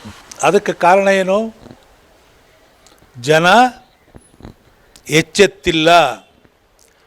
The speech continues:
ಪ್ರಜಾಪ್ರಭುತ್ವವನ್ನು ಸರಿಯಾಗಿ ಅರ್ಥ ಮಾಡ್ಕೊಂಡಿಲ್ಲ ಅನ್ನೋದೇ ಅದರ ಅರ್ಥ. ಈಗ ಜನ ಜಾಗೃತರಾಗ್ಲಿ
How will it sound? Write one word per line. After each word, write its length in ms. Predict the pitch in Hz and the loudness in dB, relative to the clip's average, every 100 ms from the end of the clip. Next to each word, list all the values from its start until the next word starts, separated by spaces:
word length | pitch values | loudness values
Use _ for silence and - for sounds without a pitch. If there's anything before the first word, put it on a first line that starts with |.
| _ - | _ -6
ಪ್ರಜಾಪ್ರಭುತ್ವವನ್ನು 1120 | 147 165 196 190 185 180 180 175 175 185 220 | 0 4 2 2 -4 -6 -6 -4 -4 -4 -4
ಸರಿಯಾಗಿ 360 | 170 165 190 | -2 0 2
ಅರ್ಥ 220 | 139 135 202 | 0 0 0
ಮಾಡ್ಕೊಂಡಿಲ್ಲ 680 | 190 175 165 175 165 170 | 2 -2 -6 -8 -6 -4
ಅನ್ನೋದೇ 260 | 170 190 262 | -2 2 4
ಅದರ 240 | 233 190 | 4 2
ಅರ್ಥ. 200 | 175 - 151 - _ _ _ _ _ - | -6 -8 -12 -14 _ _ _ _ _ -6
ಈಗ 300 | 202 285 277 254 | -4 -2 -2 -2
ಜನ 200 | 226 240 | -2 -4
ಜಾಗೃತರಾಗ್ಲಿ 1000 | 208 214 208 220 - 208 190 190 143 92 | -2 -4 -4 -10 -6 -6 -4 -8 -10 -14